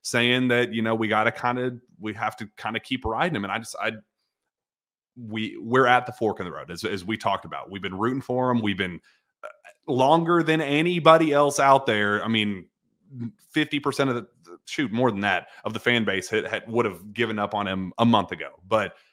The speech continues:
we've been hanging on. We've been remaining patient because you do see on paper what he should look like.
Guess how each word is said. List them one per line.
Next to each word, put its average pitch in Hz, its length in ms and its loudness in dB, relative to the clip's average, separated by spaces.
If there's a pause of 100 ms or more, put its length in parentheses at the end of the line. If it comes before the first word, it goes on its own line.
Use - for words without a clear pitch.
(160)
we've 95 140 -10
been 104 100 -6
hanging 117 320 -2
on. 113 220 2
We've 107 140 0
been 101 120 -2
remaining 98 400 -4
patient 127 440 -4
because 110 340 -2
you 131 140 -4
do 151 340 -2
see 156 720 -6 (500)
on 135 260 2
paper 143 400 0
what 104 260 -2
he 123 140 -2
should 127 300 -2
look 123 240 -2
like. 85 360 -8